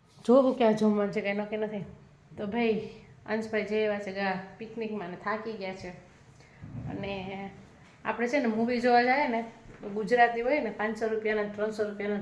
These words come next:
પોપકોર્ન ના લે. એટલા પૈસા નખાય પોપકોર્નમાં? ના નખાય. તો પોપકોર્ન લઈ જવાનો એક છે ને, જો બનાવી લીધા છે, તમને એક જુગાડ બતાવીશ કેવી રીતે લઈ જાય અમે. બરાબર,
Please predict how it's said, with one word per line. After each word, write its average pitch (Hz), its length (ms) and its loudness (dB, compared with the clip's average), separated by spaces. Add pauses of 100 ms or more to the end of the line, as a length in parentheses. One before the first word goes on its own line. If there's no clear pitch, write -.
પોપકોર્ન 220 380 0
ના 214 120 4
લે. 139 240 -4 (1160)
એટલા 208 160 0
પૈસા 214 300 -2
નખાય 233 240 2
પોપકોર્નમાં? 269 680 -2 (220)
ના 208 200 -4
નખાય. 170 320 -10 (680)
તો 196 60 -8
પોપકોર્ન 233 420 0
લઈ 226 160 8
જવાનો 220 340 12
એક 214 140 6
છે 247 120 4
ને, 202 160 8 (140)
જો 190 100 6
બનાવી 220 380 10
લીધા 214 280 10
છે, 190 220 2 (240)
તમને 196 300 6
એક 190 120 -4 (1040)
જુગાડ 220 380 12
બતાવીશ 208 580 8 (100)
કેવી 214 240 12
રીતે 208 240 4
લઈ 202 220 10
જાય 202 280 8
અમે. 196 360 4 (1600)
બરાબર, 226 360 6